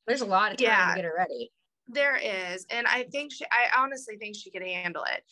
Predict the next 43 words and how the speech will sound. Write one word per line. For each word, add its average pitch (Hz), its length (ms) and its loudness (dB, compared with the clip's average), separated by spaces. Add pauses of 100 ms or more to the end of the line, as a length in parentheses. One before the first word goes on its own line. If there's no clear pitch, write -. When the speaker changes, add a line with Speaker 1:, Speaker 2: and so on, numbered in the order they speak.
(400)
Speaker 2:
My 240 180 2
other 277 240 2
option 226 400 -2
would 208 160 -14
be 196 180 -6
to 196 140 -14
just 208 220 -4
give 220 140 0
her 214 100 4
a 202 60 2
full 190 220 -4
refund. - 500 -6 (140)
Um, 196 380 2
there 214 160 2
really 226 280 2
Speaker 1:
Right. 226 60 -4
Speaker 2:
hasn't 208 380 -2 (160)
been 202 400 0 (540)
a 190 80 2
ton 214 360 0
of 214 160 -2
planning 190 520 -6
done. 180 580 4
Uh, 175 360 2 (480)
she's 214 320 -2
been 214 180 2
out 196 160 6
of 190 120 2
town, 196 320 0
then 185 140 -8
I've 190 180 0
been 196 120 -6
out 185 100 0
of 185 100 -12
town. 196 200 -8
So - 100 -14
there 202 160 -4
just 220 220 -8
hasn't 202 360 0
been 185 220 -2
a 185 100 -4
lot 175 220 2
of 165 160 -6